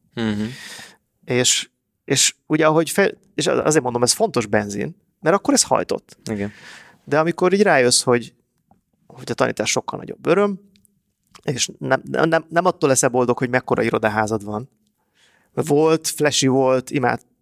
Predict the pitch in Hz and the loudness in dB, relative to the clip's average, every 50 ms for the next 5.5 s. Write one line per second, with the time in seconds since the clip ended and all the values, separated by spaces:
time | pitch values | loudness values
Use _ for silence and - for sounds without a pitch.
0 | _ _ - 151 131 120 - - - 113 _ _ _ _ - - - 135 117 - | _ _ -6 -2 0 -2 -2 -2 -12 -14 _ _ _ _ -12 -4 0 0 0 0
1 | - - 135 147 - - 175 143 147 - - - 131 131 127 - 131 120 120 120 | 0 0 0 0 2 0 0 2 0 0 0 0 0 0 0 -2 -2 -2 -2 -2
2 | 107 - - 110 - - 123 135 - - 135 127 - 131 117 - - - - 113 | -4 -6 -6 -4 -6 -6 -6 -6 -2 0 0 0 2 0 -2 -2 -4 -2 -4 -4
3 | - - - - - - 120 123 - - - 127 120 113 117 113 - - 120 123 | -4 -4 -8 -8 -10 -6 -4 -2 -2 0 2 2 2 2 0 -2 -2 0 0 0
4 | - 117 117 113 - - - - - 123 - - - - - - - - - - | -2 -4 -8 -6 -6 -6 -8 -6 -6 -6 -6 -6 -4 -4 -6 -6 -8 -10 -16 -14
5 | - 123 131 139 160 151 135 143 131 - | -10 -4 -2 0 0 2 2 0 -2 -2